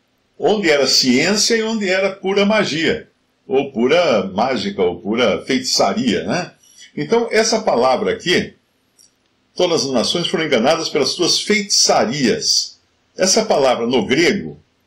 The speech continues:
de dezoito vinte e três, é pharmakeia.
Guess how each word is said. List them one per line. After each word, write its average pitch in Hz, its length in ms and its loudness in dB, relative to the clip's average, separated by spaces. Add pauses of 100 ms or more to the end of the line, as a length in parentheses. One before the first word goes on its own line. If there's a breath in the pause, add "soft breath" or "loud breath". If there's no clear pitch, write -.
de 95 80 -12
dezoito 101 540 0
vinte 95 220 -2
e 82 100 -8
três, 123 720 -2 (1040)
é 120 160 4
pharmakeia. 160 1300 0